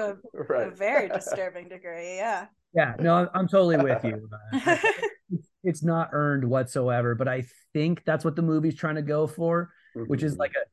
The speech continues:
Speaker 3: "Hey, it happened in Scream Four. Wouldn't it be fucked up if it happened here too? Like, after
Speaker 2: Mm-hmm.
Speaker 3: everything she put herself through?" Like, no, you guys didn't sell it good enough.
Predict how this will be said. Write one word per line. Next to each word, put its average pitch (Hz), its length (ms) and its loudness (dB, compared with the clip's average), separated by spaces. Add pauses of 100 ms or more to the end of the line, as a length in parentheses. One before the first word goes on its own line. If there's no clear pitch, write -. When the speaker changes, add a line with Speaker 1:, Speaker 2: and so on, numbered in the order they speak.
(160)
Speaker 3:
"Hey, 160 360 2
it 123 100 -4
happened 117 320 -2
in 117 60 -2
Scream 123 300 -4
Four. 123 400 -2
Wouldn't 139 200 2
it 110 100 -2
be 80 60 -6
fucked - 540 -4
up 120 240 -2
if 117 80 -2
it 90 80 -4
happened 107 320 -2
here 107 240 -2
too? 117 420 -2
Like, 95 180 0
after 104 220 -2
Speaker 2:
Mm-hmm. 110 120 -6
Speaker 3:
everything 107 280 -4 (120)
she - 140 -20 (100)
put 104 100 -8
herself 123 400 -4
through?" 143 280 0
Like, 107 220 -4
no, 113 200 -4
you 123 100 -2
guys 117 200 0
didn't 85 180 -8
sell 85 220 -6
it 82 80 -12
good 85 140 -8
enough. 80 320 -10